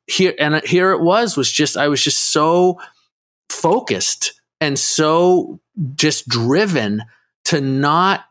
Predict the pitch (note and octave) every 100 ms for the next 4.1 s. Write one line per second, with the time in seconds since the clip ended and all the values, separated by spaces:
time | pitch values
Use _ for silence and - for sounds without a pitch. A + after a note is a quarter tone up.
0 | _ _ _ _ _ - D#3+ F3+ G3+ F3+
1 | E3+ F3+ F#3+ F3+ D#3+ C#3+ D#3+ D#3+ D#3 C3+
2 | C#3 C#3 C#3+ C3 B2+ B2+ C3+ C#3 A#2 -
3 | C3 B2 A2 B2+ - B2+ B2 - A#2 B2